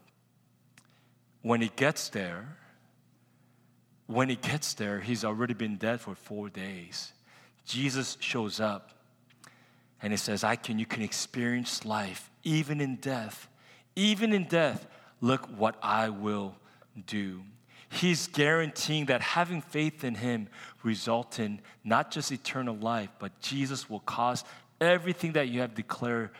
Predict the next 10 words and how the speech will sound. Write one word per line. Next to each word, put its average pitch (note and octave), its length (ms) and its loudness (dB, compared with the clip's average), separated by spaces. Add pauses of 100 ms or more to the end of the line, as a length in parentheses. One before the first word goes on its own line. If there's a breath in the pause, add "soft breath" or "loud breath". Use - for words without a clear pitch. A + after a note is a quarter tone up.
(180 loud breath)
that G#2+ 160 2
is G#2 120 -4
already A2+ 380 0
dead. A#2 400 -4 (260 loud breath)
He - 60 -12
says, G2 300 -6
"Watch F#2+ 500 -2
me. E2+ 220 -16 (180 loud breath)
I G2+ 100 -2
will F#2+ 180 -4